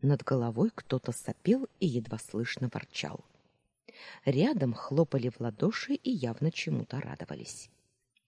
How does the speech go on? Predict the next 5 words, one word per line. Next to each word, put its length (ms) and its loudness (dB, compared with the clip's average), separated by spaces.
А 100 0
чуть 400 -6
дальше 560 -2
женский 800 0
голос 500 0